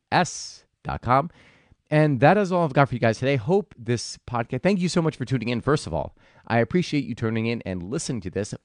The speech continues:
And again, I hope you take the challenge to just say yes. And when something comes up, just say, "You know what? You only live once." And then go do the thing. And then email me, send me a message. I wanna know what it was that you said yes to and how it changed your day and how you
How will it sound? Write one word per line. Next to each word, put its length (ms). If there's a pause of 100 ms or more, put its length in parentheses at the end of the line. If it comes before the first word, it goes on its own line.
(120)
And 220 (680)
again, 240
I 60
hope 260
you 140
take 200
the 80
challenge 520
to 320
just 300
say 80
yes. 400 (500)
And 280
when 200
something 260
comes 200
up, 120
just 160
say, 60
"You 100
know 80
what? 200 (160)
You 160
only 160
live 160
once." 320 (880)
And 80
then 100
go 180
do 140
the 100
thing. 320
And 100
then 300 (260)
email 320
me, 280
send 200
me 100
a 20
message. 360 (120)
I 100
wanna 320
know 220
what 360
it 60
was 300
that 100
you 100
said 220
yes 220
to 200
and 120
how 200
it 80
changed 480
your 140
day 260
and 80
how 180
you 280